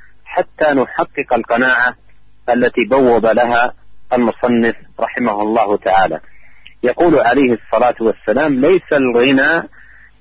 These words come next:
عن كثرة العرب، ولكن الغنى غنى النفس."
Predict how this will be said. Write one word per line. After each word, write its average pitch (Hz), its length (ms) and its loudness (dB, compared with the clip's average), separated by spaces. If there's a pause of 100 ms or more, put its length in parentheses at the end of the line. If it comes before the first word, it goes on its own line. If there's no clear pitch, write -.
(160)
عن 165 480 2 (200)
كثرة 143 440 0
العرب، 98 400 2 (520)
ولكن 135 600 0
الغنى 143 460 2 (300)
غنى 120 160 0
النفس." 104 400 -4